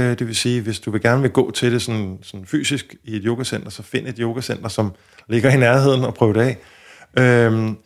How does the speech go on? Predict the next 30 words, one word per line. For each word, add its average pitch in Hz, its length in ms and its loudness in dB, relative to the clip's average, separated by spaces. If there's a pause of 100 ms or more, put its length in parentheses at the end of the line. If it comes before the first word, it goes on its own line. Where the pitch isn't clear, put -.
(300)
ellers 135 340 0
så, 127 460 2
øh, 113 640 -2
en, 113 200 -12
en 117 180 -8
rigtig 131 220 -4
god 123 240 -4
måde, 117 600 0
øh, 117 320 -2 (100)
at 104 60 -10
få 123 100 -2
et 120 60 0
overblik, 117 520 0
det 123 120 -2
er 117 140 0
at, 117 240 -6 (520)
at 98 380 -10
for - 60 -16
eksempel 113 320 -6 (300)
tegne 113 200 0
et 117 60 -4
medlemskab 117 580 -2
på 117 120 -12
Yoga 107 220 -4
Vivo, 127 320 -6 (920)
som 113 160 0
er 107 200 2
sådan 113 200 -6
en 113 40 -6
online-platform. 120 800 -2